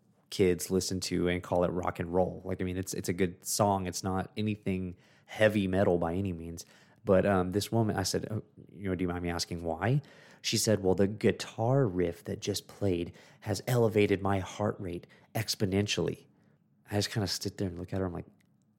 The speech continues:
"So, you know, God forbid you raise your heart rate at the gym, you know?" <laughs> But I, I politely told her the exact same, I, I told her that, "Ma'am, this is the exact same station that it's on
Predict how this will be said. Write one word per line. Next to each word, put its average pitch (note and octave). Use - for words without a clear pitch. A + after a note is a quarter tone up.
"So, F2
you G#2
know, F2+
God G#2+
forbid G2
you F#2+
raise F#2
your E2
heart -
rate F#2
at A#2+
the G2
gym, G2+
you G#2
know?" G#2+
<laughs> -
But A2+
I, A2+
I G#2+
politely A2
told A#2
her F2+
the F2+
exact F2+
same, G2
I, A#2+
I -
told C3
her G#2+
that, G2+
"Ma'am, G#2
this G2+
is G2
the F#2+
exact G2
same C3
station A#2+
that G2+
it's G2+
on G2